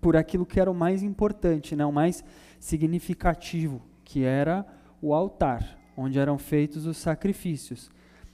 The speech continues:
Então, tudo isso nós já vimos, né? E, em, em, depois de um tempo, o povo ficou desanimado,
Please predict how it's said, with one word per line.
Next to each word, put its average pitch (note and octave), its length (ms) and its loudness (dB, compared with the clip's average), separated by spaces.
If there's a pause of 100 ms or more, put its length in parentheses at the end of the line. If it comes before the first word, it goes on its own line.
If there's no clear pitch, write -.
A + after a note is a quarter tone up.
Então, F#3 180 -2
tudo G#3 220 -2
isso G3+ 420 -4
nós E3 480 -2 (180)
já D#3 240 2
vimos, G3 600 -2
né? G3 240 0 (1800)
E, F3 640 4 (1500)
em, D#3+ 320 -4 (140)
em, G3 260 2 (140)
depois F#3 500 8
de F3 120 0
um F#3+ 100 -2
tempo, F3+ 440 4
o E3 40 0
povo D#3+ 320 2
ficou D3+ 420 0
desanimado, G#3+ 960 2